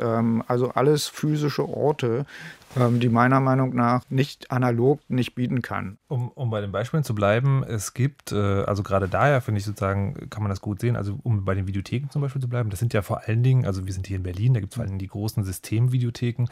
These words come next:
Speaker 1: Mhm.
Speaker 2: wo es eher eine unangenehme Aufgabe ist, sich den Film, äh, auszuleihen und das wird natürlich nicht kuratiert, sondern wird auch von zentral vorgegeben. Und es gab neulich auch Artikel über Buchhändler oder kleine Verleger, die gesagt haben, es ist ganz schwierig, in einem Buchhandel vor Ort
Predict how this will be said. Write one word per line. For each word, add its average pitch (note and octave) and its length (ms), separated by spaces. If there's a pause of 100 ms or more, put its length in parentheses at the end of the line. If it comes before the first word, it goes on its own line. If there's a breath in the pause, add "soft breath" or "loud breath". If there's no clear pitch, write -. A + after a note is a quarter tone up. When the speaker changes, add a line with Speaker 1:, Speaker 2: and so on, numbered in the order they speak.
(120)
Speaker 1:
Mhm. A#2 160
Speaker 2:
wo A2+ 80
es G#2 80
eher G#2 80
eine G#2+ 100
unangenehme G#2+ 580
Aufgabe F#2+ 440
ist, G2 100
sich G2 120
den F#2+ 160
Film, B2+ 560
äh, - 240
auszuleihen G2 600
und G2 160
das - 220
wird G2+ 160
natürlich G#2 280
nicht A#2 140
kuratiert, G#2 540
sondern G2+ 160
wird F#2+ 120
auch A2 200
von G2 160
zentral - 380
vorgegeben. G#2 580 (400 loud breath)
Und A2+ 80
es - 80
gab G2+ 160
neulich A2 320
auch G#2 80
Artikel B2 420
über A2 240 (240)
Buchhändler A#2 760
oder F#2+ 160
kleine G2+ 260
Verleger, A2 400
die G#2 140
gesagt G#2 340
haben, G2 100
es F#2+ 80
ist G2+ 160
ganz F#2+ 240
schwierig, D3 540
in A#2 80
einem G2+ 140
Buchhandel G#2 460
vor - 260
Ort D#3 280